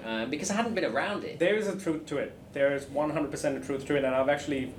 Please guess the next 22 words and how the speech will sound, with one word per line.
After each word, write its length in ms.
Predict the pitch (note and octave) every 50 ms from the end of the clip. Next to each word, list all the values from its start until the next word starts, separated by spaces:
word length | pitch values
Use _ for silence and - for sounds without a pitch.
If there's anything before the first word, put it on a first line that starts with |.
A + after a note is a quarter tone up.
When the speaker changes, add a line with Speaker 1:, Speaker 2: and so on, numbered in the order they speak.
| - - C3+
Speaker 2:
understood 400 | C3 B2+ B2+ B2+ - - B2+ A2+
there's 180 | B2 B2 A#2+
a 60 | A#2+ A2+
bit 140 | A#2 C3
of 80 | C3+ C#3
a 40 | C3+
science 460 | C3+ - C3 B2 A#2+ B2 B2 C3 C3
behind 320 | C#3 - B2+ B2 B2 A#2
it 100 | A#2 A2+
as 120 | A#2 A2 -
well, 200 | B2 C3+ C3 B2+
Speaker 1:
Mm. 40 | G#2
Speaker 2:
because 280 | G#2+ - B2+ A2+ A2
you're 220 | A2+ B2 C3 C3+ C3
literally 440 | C3 C3 D3+ D#3 E3 E3+ E3 D#3+
just 280 | C#3 - C#3 C3+ - - - - - - - - -
immersing 640 | - C3+ C3+ C3+ C3 C3 C#3 D3 D3 - D#3+ D3+ D3
yourself 600 | C#3+ C#3 C#3 C3+ C#3+ C#3+ C#3 C3+ C#3 C3+ - - - - - - - - - - - -
in 380 | D3 C#3+ D3 D3+ D3 D3 D3 D3
a 180 | C#3 C#3 C3+
topic 540 | C3+ - D3 C#3+ C#3 C#3 A#2+ A#2 A#2+ A#2+ - - -
and 560 | C3 B2+ B2 B2 B2 A#2+ B2 A#2+ A#2+ -